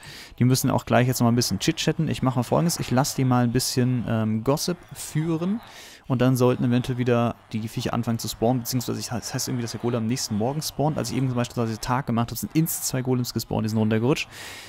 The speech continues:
Aber das sieht jetzt noch langsam aus, das müsste noch viel, viel, viel, viel, viel mehr verschnellern und in Schwung kommen. Aber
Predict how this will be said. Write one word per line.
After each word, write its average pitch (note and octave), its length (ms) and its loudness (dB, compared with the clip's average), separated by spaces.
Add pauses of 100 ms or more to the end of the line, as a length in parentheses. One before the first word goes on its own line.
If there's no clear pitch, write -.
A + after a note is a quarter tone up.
(120)
Aber B2 340 8
das A#2+ 100 2
sieht F3+ 120 2
jetzt F3 100 4
noch D3 100 4
langsam C#3 340 4
aus, C3+ 120 2
das A#2+ 100 -4
müsste D3+ 260 2
noch C3 100 2
viel, E3+ 280 2
viel, E3 160 0
viel, C#3+ 160 -2
viel, - 100 -8
viel C#3+ 180 0
mehr C#3 200 2
verschnellern C3+ 560 2
und B2+ 140 -4
in A#2+ 160 -2
Schwung C#3+ 260 -2
kommen. A2+ 280 0
Aber A2+ 260 4